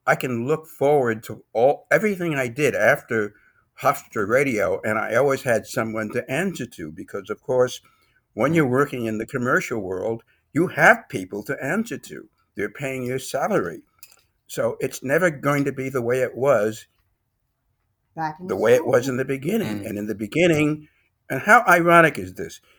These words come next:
Speaker 1: In the beginning, when you were kids and you were working at your first radio station, you had these dreams of being a sus-, a, a success in the commercial world. So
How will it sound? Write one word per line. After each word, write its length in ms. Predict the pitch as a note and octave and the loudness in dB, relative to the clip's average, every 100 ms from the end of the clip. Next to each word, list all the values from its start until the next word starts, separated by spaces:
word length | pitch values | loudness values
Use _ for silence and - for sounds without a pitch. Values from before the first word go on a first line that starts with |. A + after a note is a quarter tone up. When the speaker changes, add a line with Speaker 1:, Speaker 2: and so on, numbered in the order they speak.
| _ | _
Speaker 1:
In 160 | B2+ C#3 | -6 -4
the 80 | D#3+ | -2
beginning, 500 | C#3+ C3+ D3+ D#3 B2+ | -4 0 0 2 0
when 160 | C3 | 0
you 100 | C3+ | -2
were 120 | C#3+ | -4
kids 540 | C#3+ C3 G2+ G#2 C#3+ - _ _ _ | -6 -6 -6 -6 -12 -20 _ _ _
and 140 | - G#2+ | -8 -6
you 80 | A#2 | -2
were 100 | G#2+ | -2
working 480 | A2 A#2+ C3 B2+ | -2 -4 -4 -4
at 140 | B2 A2+ | -6 -6
your 140 | A#2+ | -10
first 400 | - A2+ C3 - | -8 -4 -4 -4
radio 340 | G#2 A2+ A#2+ A2+ | -6 -4 -4 -6
station, 640 | - G2 G#2+ A2 G2+ G#2 _ _ _ | -6 -8 -8 -8 -10 -12 _ _ _
you 100 | A2+ | -4
had 260 | C3 G3 F#3 | 0 2 2
these 220 | E3 D3 | 0 0
dreams 760 | C3 A#2+ D3+ E3+ A#2+ F#2+ F#2 - _ _ _ - | -6 -4 0 2 0 -2 -8 -12 _ _ _ -6
of 200 | A2+ A2 _ _ _ _ | -4 -6 _ _ _ _
being 220 | - D3 C3 | -6 -4 -6
a 100 | B2+ | -8
sus-, 360 | - A#2+ - - - - | -12 -12 -12 -12 -10 -6
a, 220 | A#2+ A2+ | -4 -4
a 100 | F#2+ | -6
success 640 | F#2+ A2 - - C#3+ C3 - | -6 -8 -8 -4 -2 -2 -4
in 120 | A2 | -8
the 80 | G#2 | -8
commercial 500 | A#2 B2 E3 - F#2 | -8 -6 -6 -6 -10
world. 440 | E2+ D2 A1+ - _ _ _ _ _ | -8 -10 -12 -20 _ _ _ _ _
So 420 | - A2+ A#2 | -12 -2 2